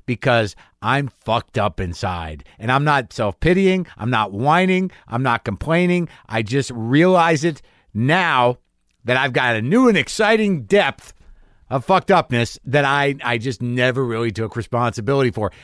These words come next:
Hey, look, I, I don't know if you give a shit, or I don't know if you, you think I'm whining.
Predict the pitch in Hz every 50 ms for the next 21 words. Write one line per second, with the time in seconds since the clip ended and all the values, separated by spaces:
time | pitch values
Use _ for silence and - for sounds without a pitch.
0 | - - - 156 175 135 - - - _ _ _ _ _ _ - 151 170 - -
1 | 156 185 180 175 170 165 131 131 113 107 151 156 143 135 - 156 151 135 120 117
2 | 127 135 135 131 131 113 - - 107 104 - - _ _ _ - 104 104 - 143
3 | 135 110 101 92 92 101 123 143 160 170 180 185 190 180